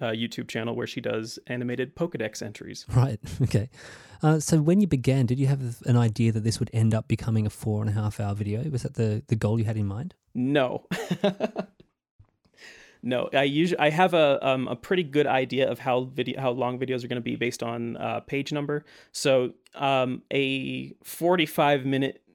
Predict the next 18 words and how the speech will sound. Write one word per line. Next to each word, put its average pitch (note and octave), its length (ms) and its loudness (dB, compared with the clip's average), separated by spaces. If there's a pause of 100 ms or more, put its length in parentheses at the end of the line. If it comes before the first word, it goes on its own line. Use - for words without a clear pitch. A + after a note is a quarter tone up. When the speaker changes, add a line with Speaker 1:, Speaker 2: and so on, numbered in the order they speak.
(120)
Speaker 1:
video C3 360 2
from B2+ 260 -2
me C3 140 0
will B2+ 160 -4
typically B2 460 -6
be B2 140 -4
about A#2+ 360 -2
seventy-five A2 540 -4
pages, - 480 -10 (640)
and B2 280 -4
this B2+ 120 -2
script - 340 -4
was B2 180 -2
about B2 220 -2
a B2+ 40 -2
hundred B2+ 320 -4
and C#3 100 -2
four. G3 340 0